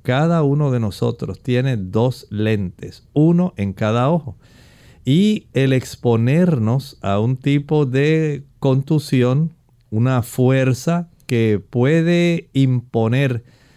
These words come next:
una transmisión de esa fuerza, energía cinética en movimiento directamente, puede opacar esos lentes que tenemos que debieran ser medios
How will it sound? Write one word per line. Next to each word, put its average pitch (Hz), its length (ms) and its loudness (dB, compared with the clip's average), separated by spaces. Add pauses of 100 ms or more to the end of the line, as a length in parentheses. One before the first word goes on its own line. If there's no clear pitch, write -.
(300)
una 165 560 2
transmisión 139 1160 0 (220)
de 117 340 2
esa 143 400 0
fuerza, 139 1080 0 (200)
energía 113 760 0
cinética 123 720 0
en 104 60 0
movimiento 107 840 0
directamente, 151 1000 0 (540)
puede 165 320 2
opacar 139 760 0 (560)
esos 143 380 2
lentes 139 480 2
que 123 120 0
tenemos 135 500 0
que 120 140 0
debieran 113 460 2
ser 123 280 0
medios 143 680 0